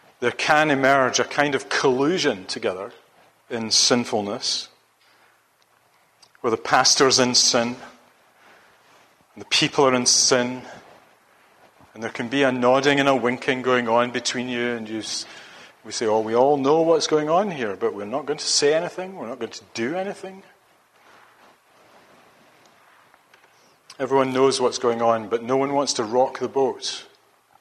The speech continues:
What kind of situation is that? What a mess. That's what spiritual adultery looks like.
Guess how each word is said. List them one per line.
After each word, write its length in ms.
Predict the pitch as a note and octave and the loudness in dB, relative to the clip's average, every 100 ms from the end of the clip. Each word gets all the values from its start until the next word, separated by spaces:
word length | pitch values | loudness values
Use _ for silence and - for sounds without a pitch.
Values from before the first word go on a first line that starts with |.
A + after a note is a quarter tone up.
| _ _ | _ _
What 100 | C3 | -20
kind 180 | - B2+ | -10 -6
of 400 | G#2+ - - - _ _ _ _ _ _ - | -6 -8 -18 -20 _ _ _ _ _ _ -6
situation 640 | - B2+ - G#2+ G#2+ A2+ | -4 -4 -4 -4 -4 -6
is 80 | G#2 | -4
that? 140 | G2 | -4
What 120 | B2 | -2
a 60 | C3+ | -4
mess. 600 | A2+ G#2+ G2 - - - - _ _ _ _ _ | -4 -8 -8 -8 -8 -8 -14 _ _ _ _ _
That's 160 | D#3+ - | -8 -6
what 140 | D#3 | -2
spiritual 720 | - - - C3 B2+ - B2+ A2 | 0 0 0 0 0 -2 -4 -4
adultery 560 | F#2+ A2+ A2+ B2 A2 | -2 -4 -4 -8 -10
looks 320 | G2 G2+ - | -10 -12 -14
like. 380 | G2+ F#2 - - | -14 -20 -20 -20